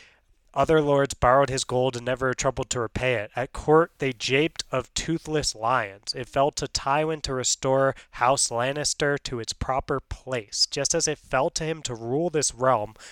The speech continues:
when he was no more than twenty. He bore that heavy burden for twenty years, and all it earned him was a mad king's envy. Instead of the honor he deserved, he was made to suffer slights beyond count.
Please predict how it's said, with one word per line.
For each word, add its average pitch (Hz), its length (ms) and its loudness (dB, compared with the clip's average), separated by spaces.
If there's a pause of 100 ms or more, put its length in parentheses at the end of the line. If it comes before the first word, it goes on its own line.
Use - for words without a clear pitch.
when 135 100 -8
he 113 80 -10
was 123 140 -6
no 123 160 -2
more 143 260 0
than 120 200 -10
twenty. 107 440 -8 (220)
He 135 140 -6
bore 135 340 2
that 151 220 0
heavy 139 360 -4
burden 123 420 -2
for 110 180 -12
twenty 151 360 -6
years, 101 460 -8 (240)
and 135 100 -6
all 139 300 2
it 185 160 0
earned 143 260 -2
him 139 200 -6
was 117 160 -4
a 110 60 -6
mad 113 380 -4
king's 123 400 -10
envy. 107 460 -12 (260)
Instead 135 280 -4
of 127 80 -2
the 135 80 0
honor 143 420 0
he 139 220 -8
deserved, 104 640 -4 (200)
he - 140 -10
was 117 140 -4
made 120 200 -6
to 120 60 -4
suffer 120 400 -2
slights 123 540 -4
beyond 117 580 -6
count. 135 460 -4